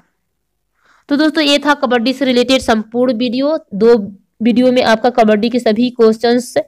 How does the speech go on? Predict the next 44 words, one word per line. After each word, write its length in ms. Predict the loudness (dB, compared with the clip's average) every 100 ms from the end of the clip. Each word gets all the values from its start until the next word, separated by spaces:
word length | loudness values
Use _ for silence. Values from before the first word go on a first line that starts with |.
| _ _ _ _ _ _ 0
पूरे 180 | 4
हो 140 | 4 4
गए, 180 | 2 2
इससे 320 | -2 -2 2
बाहर 240 | 2 2
कोई 200 | 2 0
भी 80 | 0
क्वेश्चंस 540 | 0 -2 0 -4 -4 -2
नहीं 200 | -2 -2
पूछ 180 | -6 -4
सकता 280 | -2 0
दोस्तों। 320 | 0 0 0 2
I 120 | 4
hope 180 | 2 0
कि 80 | 0
सभी 240 | 0 0
क्वेश्चंस 460 | 0 -2 0 -2 0
आपको 360 | 0 0 2
अच्छे 300 | 2 2 0
से 100 | -2
समझ 220 | -2 -2
में 140 | 0 2
आए 160 | 2
होंगे। 260 | 2 2 0
जो 200 | 0 2
भी 160 | 2 4
डाउट 300 | 4 4 0
होगा 200 | -4 -4
मुझे 200 | -6 -6
क्लियर 360 | -4 -2 0
बताइए, 420 | 0 0 2 0 -2 _ _ _ _ _ _ _ _ 0
कमेंट 300 | 2 2 2
जरूर 240 | 0 0
कीजिए 240 | -2 -2
दोस्तों, 300 | 0 -2 0
जिससे 280 | -2 -2 0
मैं 180 | 0 0
आपके 480 | 0 -2 0 -2 -2 _ -2
सभी 240 | 2 4
डाउट 280 | 4 4 0
को 80 | -6
क्लियर 300 | -2 -2 0
कर 160 | -2
सकूं। 360 | -2 -6 -6